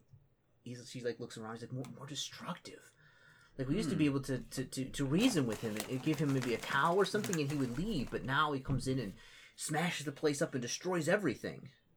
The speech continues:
Speaker 2: Reckless destruction without cause.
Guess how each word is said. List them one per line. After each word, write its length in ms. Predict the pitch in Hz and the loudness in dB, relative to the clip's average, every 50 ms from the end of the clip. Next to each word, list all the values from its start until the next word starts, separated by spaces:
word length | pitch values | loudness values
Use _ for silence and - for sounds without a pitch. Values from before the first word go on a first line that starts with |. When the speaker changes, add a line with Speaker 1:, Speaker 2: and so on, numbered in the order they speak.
| _ _ _ _ - - - - _ - - - - - - _ - - - - - - - - - - - _ - - - | _ _ _ _ -18 -18 -18 -20 _ -20 -20 -20 -20 -20 -20 _ -14 -12 -10 -10 -10 -12 -12 -16 -20 -20 -20 _ -20 -14 -8
Speaker 2:
Reckless 380 | - 110 - - - 156 147 - | -6 -4 0 4 4 4 4 2
destruction 480 | 131 - - 139 127 127 - - 120 | -2 2 4 4 4 4 2 -4 -4
without 260 | 104 104 113 120 120 - | -2 0 0 -2 -2 0
cause. 540 | - - 123 147 143 107 98 - - - | 4 6 8 8 8 6 4 2 -4 -8